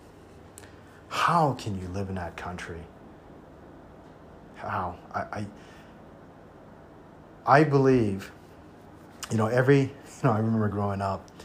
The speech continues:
it's like I would hear my grandfather, this is on my dad's side, would say, "Oh, t-, you know, everything's going to crap. Times are so much better when I was growing up."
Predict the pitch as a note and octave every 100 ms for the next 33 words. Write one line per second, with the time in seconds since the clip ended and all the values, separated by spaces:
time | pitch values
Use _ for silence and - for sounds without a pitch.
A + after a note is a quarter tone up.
0 | - - - - - - - G#2+ G2+ -
1 | A2+ A#2 G#2 A#2 A2 G#2+ G#2 - - -
2 | G2 G2+ G2+ G2+ G#2 - F2+ F2 F2 F2+
3 | - F#2+ F#2 F2+ F2 D#2+ - D#2 E2 -
4 | - - - - - - - - - -
5 | - - - G2 - G2 F#2+ F#2 B2 D#3+
6 | C#3+ C3+ - C3 - - C3 A#2+ A2 A#2
7 | B2 D3+ C#3+ C#3 C3 A2+ - B2+ B2 A#2+
8 | B2 A#2 A2+ A2+ - - - - A#2+ A#2
9 | G#2 - A#2+ A2+ - A2 G2 G#2 B2 A#2
10 | A#2 A2 G#2 G2+ G#2